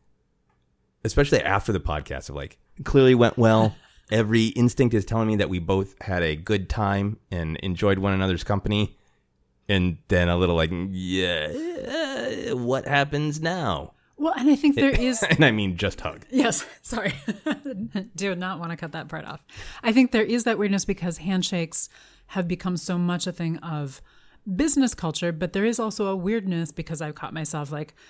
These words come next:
Speaker 2: I'll be helping with, like, a, in the before times with a show, and we'll meet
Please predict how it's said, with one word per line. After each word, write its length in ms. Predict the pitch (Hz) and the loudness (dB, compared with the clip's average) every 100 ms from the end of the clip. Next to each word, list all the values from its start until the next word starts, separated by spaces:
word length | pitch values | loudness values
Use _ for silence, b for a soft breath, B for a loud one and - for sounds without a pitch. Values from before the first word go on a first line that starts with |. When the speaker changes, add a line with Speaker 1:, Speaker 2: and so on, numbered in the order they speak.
| b b b _ - | b b b _ -8
Speaker 2:
I'll 120 | 156 | -6
be 140 | 151 180 | -2 0
helping 840 | 175 202 214 208 208 214 214 214 | 0 0 2 4 4 4 4 2
with, 240 | 220 214 | 0 0
like, 200 | 240 240 | -2 0
a, 280 | 247 247 247 220 - - - | 2 2 0 -2 -10 -16 -6
in 160 | 175 | -2
the 80 | 180 | -2
before 280 | 196 262 294 | -2 0 0
times 380 | 208 180 160 160 | 0 0 -2 -2
with 140 | 180 | -2
a 80 | 240 | -2
show, 320 | - 359 190 | 2 2 2
and 100 | 170 | 2
we'll 120 | 175 | 0
meet 300 | 185 220 220 | 2 2 0